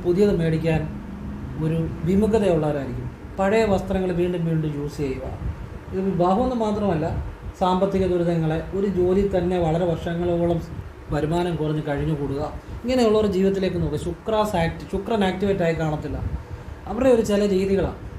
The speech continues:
അവരെപ്പോഴും പഴയ വസ്ത്രങ്ങളെ, അത് മാക്സിമം ഉപയോഗിക്കും, മാറത്തില്ല. അവർ അ-, അവർ വിചാരിക്കും അനാവശ്യമായിട്ട് എന്തിനാ ക-, പൈസ ചിലവാക്കുന്നത്. അതുപോലെ അവർക്ക് പുതിയ മൊബൈൽ മാറുക, ഇത് സമയം കഴിഞ്ഞാലും മാറത്തില്ല.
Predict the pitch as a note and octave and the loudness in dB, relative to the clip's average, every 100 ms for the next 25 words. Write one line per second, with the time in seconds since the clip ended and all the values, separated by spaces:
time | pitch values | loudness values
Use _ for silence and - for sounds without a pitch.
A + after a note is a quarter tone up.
0 | - G#3+ A3+ G#3+ - A3+ G3 E3+ E3 G3 | -8 0 0 0 -2 -2 2 4 4 4
1 | F#3 D#3+ - D#3+ D3+ D3 D3 - G3 A3 | 4 2 -2 -2 -2 -2 -6 -6 -6 -2
2 | G#3 A#3 B3 - C#4+ B3 F#3+ F#3+ F3 E3+ | 0 0 -2 -4 -4 0 2 2 2 2
3 | F3 A3 A3 C#3+ - - - - - - | 2 2 0 -4 -6 -10 -12 -12 -14 -18
4 | - - - - - - - G#3+ B3+ G#3+ | -18 -16 -14 -12 -12 -10 -4 2 2 4
5 | G#3 G3+ G3 B3 A#3 G3+ F#3+ F#3+ A3 A3 | 2 2 2 4 4 4 2 2 2 2
6 | G#3+ G3 F3+ D#3+ - - - E3 E3 F#3+ | 0 0 0 -2 -6 -8 -2 0 2 2
7 | F#3 - D#3+ D#3+ D3 C#3+ C3 B2+ - - | 2 0 0 0 0 -2 -6 -6 -10 -12
8 | - E3 F3+ F#3+ F3+ F3 F3 F3 E3+ F3 | -8 0 2 4 4 2 -2 0 0 0
9 | E3 E3 F#3 F3+ D#3 D3+ D3 D3 - - | 0 2 2 2 0 0 -2 -4 -8 -8
10 | G#3+ A3 A#3 C4+ B3+ A#3+ A#3+ A#3 G3+ F#3 | -6 0 0 2 0 2 2 2 4 4
11 | F3 D#3+ | 2 -2